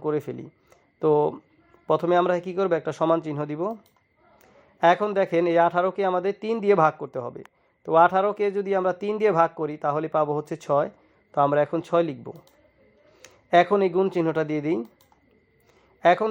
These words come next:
দেখেন, এই পাঁচ আর সাত কিন্তু যোগের আছে। তো পাঁচ আর সাত আমাদের যোগ করতে হবে, যেহেতু এটা বন্ধনীর ভিতরে আছে, এই অংশটুকু আমরা এখন যোগ করব। তো সাত আর পাঁচ বারো, তো আমরা বারো লিখব। এখন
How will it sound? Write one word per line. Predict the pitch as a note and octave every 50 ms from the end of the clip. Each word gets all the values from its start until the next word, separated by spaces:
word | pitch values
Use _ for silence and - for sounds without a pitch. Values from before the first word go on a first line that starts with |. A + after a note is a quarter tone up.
| G#3
দেখেন, | G3+ F#3+ F3 E3+ F3 F#3+ F#3 E3+
এই | E3+ E3 -
পাঁচ | F#3+ G3 G3 -
আর | G#3+ G3+ - -
সাত | G3+ G3 G3 - -
কিন্তু | F3+ F3 F3 G3 A3 C4 C4+ - _ _ _ _ - D3+ D3
যোগের | F3 F#3 F3 F#3+ F3 D#3 D3
আছে। | - F3+ G3+ B3 C4 - _ _ _ _ _ _
তো | - D#3+
পাঁচ | D3+ - F3+ F3 F#3 F3+ G3+
আর | F#3+ F#3
সাত | - G3 F3+ F3
আমাদের | F3 E3 D#3+ D#3+ E3+ E3 D3+ D3+
যোগ | G3+ G#3+ G#3 -
করতে | E3+ - - B2
হবে, | A#2 B2 C3+ B2+ C3+
যেহেতু | C#3 D3 D3+ -
এটা | E3+ E3+
বন্ধনীর | D3+ D3 D#3 D#3 D#3 D#3+ E3+ F3+
ভিতরে | E3 F3 F3 F#3+ F#3 F3+ F3
আছে, | F3 - G#3 B3 B3+ - _ _ _ _ _ _ _
এই | - E3 F3 F3
অংশটুকু | E3+ E3 - D#3+ D3+ E3 D#3+ F3 E3+ D#3+
আমরা | D#3+ D#3+ E3 D#3+ D#3
এখন | - F#3 F#3
যোগ | F3 F3+ F3+ F3 - -
করব। | B2 - - - - _ _ _ _ _ _ _ _ _ _ _ _ _
তো | - D3 D3 D3
সাত | - E3+ E3 - F3
আর | E3+ E3+ E3+
পাঁচ | E3+ E3 D3+ D3+ D#3+
বারো, | D#3 D#3 E3 F3+ -
তো | E3
আমরা | D3 C#3+ C#3 C3 C#3+
বারো | C#3+ D3+ E3 D#3+
লিখব। | C3+ A#2 A#2 - - - _ _ _ _ _ _ _ _ _ _ _ _ _ _ _ _ _ _ _ _ _ _ _ _ _ _ _ _ _ _ - _ _ _ _ _ _ E3 D#3+ F3
এখন | F3 F3 E3+